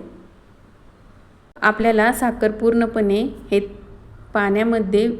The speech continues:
विरघळून घ्यायचं आहे आणि जरासुद्धा आपल्याला याला उकळी काढून घ्यायची नाही किंवा आपल्याला याचा पाक बनवायचा नाही.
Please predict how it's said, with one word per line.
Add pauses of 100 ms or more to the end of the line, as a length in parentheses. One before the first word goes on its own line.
(140)
विरघळून
घ्यायचं
आहे
आणि
जरासुद्धा (580)
आपल्याला
याला
उकळी
काढून
घ्यायची
नाही (400)
किंवा
आपल्याला (260)
याचा (220)
पाक
बनवायचा
नाही.